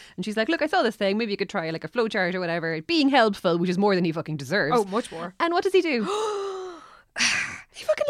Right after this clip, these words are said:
Speaker 1: laughs at her.
Speaker 2: Yes.
Speaker 1: He's
Speaker 2: He
Speaker 1: like,
Speaker 2: says,
Speaker 1: "Oh, that sounds a little simple, Joanna."
Speaker 2: Ah.
Speaker 1: Like, literally go fuck yourself. I hate him so much.
Speaker 2: But at least she is genuinely appalled by him.
Speaker 1: She is. She's kinda like, "Well, that was really rude. What
Speaker 2: Yeah.
Speaker 1: the fuck is his problem?"
Speaker 2: Screw this guy
Speaker 1: So
Speaker 2: and
Speaker 1: she's
Speaker 2: his
Speaker 1: just
Speaker 2: giant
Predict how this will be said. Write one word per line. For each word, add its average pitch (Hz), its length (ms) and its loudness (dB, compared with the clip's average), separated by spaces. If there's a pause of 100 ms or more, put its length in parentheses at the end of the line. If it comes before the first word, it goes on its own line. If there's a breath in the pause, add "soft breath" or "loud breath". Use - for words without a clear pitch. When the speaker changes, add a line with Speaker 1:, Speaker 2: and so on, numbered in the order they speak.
(160)
Speaker 1:
laughs 640 200 -2
at 359 160 4
her. 160 280 0
Speaker 2:
Yes. - 380 -4
Speaker 1:
He's 415 140 6
Speaker 2:
He 466 60 8
Speaker 1:
like, 381 100 2
Speaker 2:
says, 381 240 4
Speaker 1:
"Oh, 349 140 -4
that 381 140 4
sounds 381 220 6
a 381 60 6
little 247 160 0
simple, 294 440 2
Joanna." 349 600 4
Speaker 2:
Ah. 494 40 2
Speaker 1:
Like, 359 440 2 (200)
literally 214 460 -4
go 180 160 -2
fuck 170 240 -6
yourself. 151 400 -8
I 160 40 -8
hate - 360 -6
him 147 100 -6
so 165 320 -4
much. 139 300 -6
Speaker 2:
But 302 160 2
at 240 100 -4
least 262 480 -4
she 247 240 -4
is 233 100 0
genuinely 208 360 -4
appalled 220 240 -8
by 185 160 -4
him. 165 140 -10 (140 loud breath)
Speaker 1:
She - 140 -2
is. 453 240 4
She's 294 120 -4
kinda 370 180 2
like, 349 200 2
"Well, 370 200 -2
that - 160 0
was 269 140 0
really 240 200 0
rude. 208 460 0
What 294 80 4
Speaker 2:
Yeah. 233 140 4
Speaker 1:
the 196 60 -6
fuck 247 160 0
is 196 60 -2
his 247 160 0
problem?" 160 400 -2
Speaker 2:
Screw 330 180 4
this 311 180 4
guy 220 280 2
Speaker 1:
So 214 80 2
Speaker 2:
and 220 60 2
Speaker 1:
she's 214 140 2
Speaker 2:
his 202 80 2
Speaker 1:
just - 20 2
Speaker 2:
giant 214 120 4